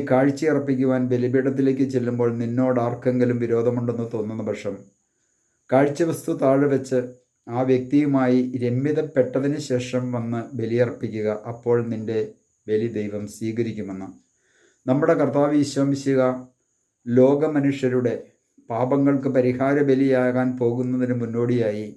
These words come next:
തൻ്റെ കൂടെ ഉണ്ടായിരുന്ന ശിഷ്യന്മാരുടെ കാൽച്ചുവട്ടിലേക്ക് ഇറങ്ങിച്ചെന്ന് അവരുമായിട്ടുള്ള വലിയ ഒരു അനുരഞ്ജനത്തിൻ്റെ ശുശ്രൂഷ തന്നെയാണ്,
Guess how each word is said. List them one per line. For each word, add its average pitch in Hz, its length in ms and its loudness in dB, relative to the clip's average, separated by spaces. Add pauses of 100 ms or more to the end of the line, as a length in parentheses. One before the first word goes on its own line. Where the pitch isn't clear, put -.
(720)
തൻ്റെ 151 300 4
കൂടെ 143 340 2
ഉണ്ടായിരുന്ന 139 580 0
ശിഷ്യന്മാരുടെ 135 920 -2
കാൽച്ചുവട്ടിലേക്ക് 131 920 0
ഇറങ്ങിച്ചെന്ന് 120 600 -2 (180)
അവരുമായിട്ടുള്ള 123 880 0 (140)
വലിയ 127 320 2 (140)
ഒരു 120 140 -2 (160)
അനുരഞ്ജനത്തിൻ്റെ 123 1120 -2
ശുശ്രൂഷ 131 540 -4
തന്നെയാണ്, 113 580 -2